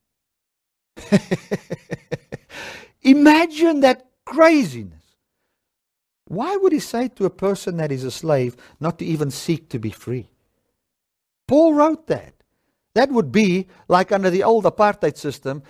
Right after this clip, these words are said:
saying to the blacks, "Man, don't even seek freedom from apartheid." Why would you seek that?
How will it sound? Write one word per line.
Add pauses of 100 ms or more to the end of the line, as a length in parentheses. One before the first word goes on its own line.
(120)
saying
to
the
blacks, (420)
"Man,
don't
even
seek
freedom
from
apartheid." (1300)
Why
would
you
seek
that?